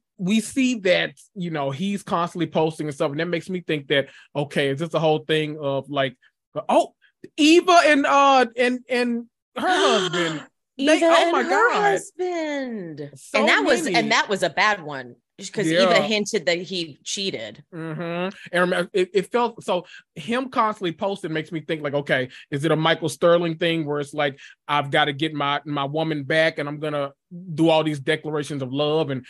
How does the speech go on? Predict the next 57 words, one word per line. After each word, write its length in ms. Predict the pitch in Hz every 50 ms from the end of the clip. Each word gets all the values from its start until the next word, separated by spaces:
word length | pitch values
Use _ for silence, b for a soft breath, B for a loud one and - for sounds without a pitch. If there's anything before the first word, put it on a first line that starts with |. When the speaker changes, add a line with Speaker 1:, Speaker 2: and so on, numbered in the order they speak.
| B B -
Speaker 1:
but 140 | 139 156 139
she's 240 | - - 165 165
moved 320 | 143 147 151 160 151 139 139
on, 300 | 147 151 156 156 160 156
she's 240 | - - 151 135 -
found 300 | - 160 151 147 143 143
her 100 | 143 135
forever, 420 | - 139 143 147 151 147 147 151
she's 260 | 143 - 151 143 120
happy, 380 | 135 156 156 156 151 - 156 147
like, 160 | 143 139 135
this 180 | - 147 139 -
and 100 | - 139
that. 180 | 151 156 156 B B B B B _
Or 480 | 175 185 220 254 220 196 180 185 185 B B _ -
did 160 | 135 160 160 160
he 240 | 139 214 247 277
file, 580 | 262 - - 160 143 143 135 135 139 143 147 - _ _ _ _ _ _
he 640 | - - 143 156 185 208 214 214 214 208 214 202 _ _ _ _ _ _
is 200 | _ 180 180 -
sick 300 | - - - 214 196 202
of 100 | 196 165
whatever's 400 | 160 165 175 175 175 165 160 147
going 260 | 143 165 160 156 151 147
on, 400 | 160 190 208 208 208 208 208 196
I 100 | 165 160
don't 120 | 165 170
know 80 | 165 156
what 180 | 151 165 160
is 80 | 160 160
going, 140 | 160 156 B B B 143
or 140 | - 156 160
maybe 280 | 156 165 170 165 160 160
he 120 | 170 185
found 380 | - - 190 170 170 165 160 -
somebody 380 | - 175 165 165 165 160 160 160
else 180 | 160 156 156
too. 140 | - - 247 -
I, 100 | 196 190 - 220 240
I 40 |
don't 100 | 269 262
know 80 | 247 233
what 140 | 226 220 170
the 60 | 160
situation 520 | 156 208 175 170 170 175 170 - 156 147
is, 40 | 143
Speaker 2:
Have 120 | 277 - -
Speaker 1:
but 60 | -
I 20 |
feel 40 | -
Speaker 2:
either 140 | 269 233 277
Speaker 1:
like 100 | 190 175 -
there's 120 | - -
Speaker 2:
fi-, 100 | - -
have 120 | 214 247 202
they 80 | 277 262
Speaker 1:
implications. 260 | 190 156 180 220 208